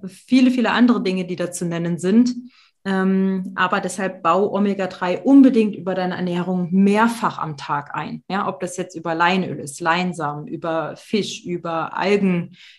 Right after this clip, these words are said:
ähm, die Omega-drei enthalten, Spirulina beispielsweise oder Avocado oder Nüsse.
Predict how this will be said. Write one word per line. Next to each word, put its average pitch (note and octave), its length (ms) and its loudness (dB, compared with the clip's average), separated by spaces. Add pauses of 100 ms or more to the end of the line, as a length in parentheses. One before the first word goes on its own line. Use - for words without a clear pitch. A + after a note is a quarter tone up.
(120)
ähm, F3 560 0
die F3 120 -2
Omega-drei E3 580 -4
enthalten, D3+ 460 -8
Spirulina F3 580 2
beispielsweise D3+ 880 -6
oder E3+ 360 -6
Avocado F3+ 720 -4
oder G3 460 -2
Nüsse. G3 640 4